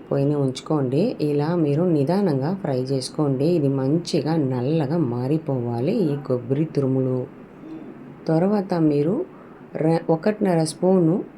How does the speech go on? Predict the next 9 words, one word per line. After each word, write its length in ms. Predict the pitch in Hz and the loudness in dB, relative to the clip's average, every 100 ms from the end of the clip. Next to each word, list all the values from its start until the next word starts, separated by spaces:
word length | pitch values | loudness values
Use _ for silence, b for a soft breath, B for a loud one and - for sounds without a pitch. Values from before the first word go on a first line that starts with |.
| - | -8
ఆవాలు 520 | 147 151 180 180 156 208 | -4 0 2 2 2 2
వేసుకోండి. 640 | 156 131 - 135 127 127 | 2 -2 -4 -2 0 0
ఒకటిన్నర 500 | 143 147 185 185 160 | 0 0 0 0 -2
స్పూన్ 260 | 160 202 | 0 0
ఆవాలు 420 | 180 151 160 170 151 | 2 2 2 2 0
వేసుకొని 400 | 143 - 156 170 | -2 0 2 4
మంచిగా 540 | 156 147 143 - 165 | 2 2 -2 -2 -4
ఫ్రై 260 | 160 139 131 | -2 0 0
చేసుకోండి. 760 | 135 123 - 135 127 135 214 | 0 -2 -2 -2 0 2 0